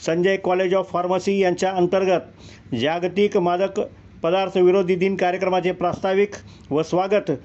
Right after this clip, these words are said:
मुख्याध्यापक श्री राजू खिचडे सर यांनी केले. यावेळी उपस्थित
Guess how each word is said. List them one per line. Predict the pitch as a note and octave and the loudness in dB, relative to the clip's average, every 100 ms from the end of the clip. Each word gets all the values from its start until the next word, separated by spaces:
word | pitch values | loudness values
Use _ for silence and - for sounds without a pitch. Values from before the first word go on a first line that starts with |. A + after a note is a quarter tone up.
| - | -4
मुख्याध्यापक | D#3 D#3+ F#3 F#3 F#3 G3+ F#3 F#3+ | -4 0 0 0 0 -2 0 0
श्री | F3 F3+ | 2 2
राजू | E3 E3 F#3+ F3+ | 2 0 0 0
खिचडे | E3 F3+ F#3 | 0 0 0
सर | F#3+ | 0
यांनी | F#3 F3+ F#3 | 2 0 0
केले. | F#3 E3+ D3 G#2+ - - - - | 0 0 0 -4 -14 -20 -20 -4
यावेळी | C3 D#3+ F3 F#3 G3 | 0 0 2 2 4
उपस्थित | G3 E3+ G3 F3+ G3 | 2 2 -2 0 0